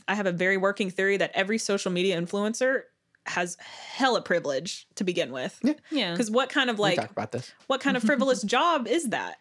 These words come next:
Speaker 1: Like,
Speaker 3: Right.
Speaker 1: that you get to just explore and build up and work on.
Speaker 2: Mm-hmm.
Speaker 1: And it's not stable. So you have to have some sort of golden parachute, right?
Speaker 2: Yeah.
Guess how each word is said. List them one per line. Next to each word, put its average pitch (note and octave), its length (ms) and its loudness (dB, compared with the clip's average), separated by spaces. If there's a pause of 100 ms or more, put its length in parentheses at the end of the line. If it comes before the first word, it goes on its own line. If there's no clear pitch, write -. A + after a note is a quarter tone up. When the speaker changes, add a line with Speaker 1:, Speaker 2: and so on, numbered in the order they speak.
(120)
Speaker 1:
Like, G3+ 220 2
Speaker 3:
Right. C#3+ 340 -2 (280)
Speaker 1:
that F#3+ 200 0
you G#3 140 -2
get G#3+ 180 0
to G3+ 120 -10
just F#3+ 200 -4
explore B3+ 540 0
and E3+ 160 -2
build A3 220 2
up C#4 220 0
and E3+ 120 -4
work D4 240 0
on. C3+ 400 -4
Speaker 2:
Mm-hmm. D3+ 420 2
Speaker 1:
And E3+ 320 -6
it's F#3+ 200 -4
not G#3 240 -2
stable. A#3+ 360 0
So - 140 -6
you A#3 80 2
have C#4+ 100 2
to D4+ 60 0
have B3 80 0
some A#3 160 -2
sort A3+ 140 -2
of F#3+ 80 -4
golden F#3 280 0
parachute, F3 480 -2
right? F3 320 0 (300)
Speaker 2:
Yeah. F#3 180 0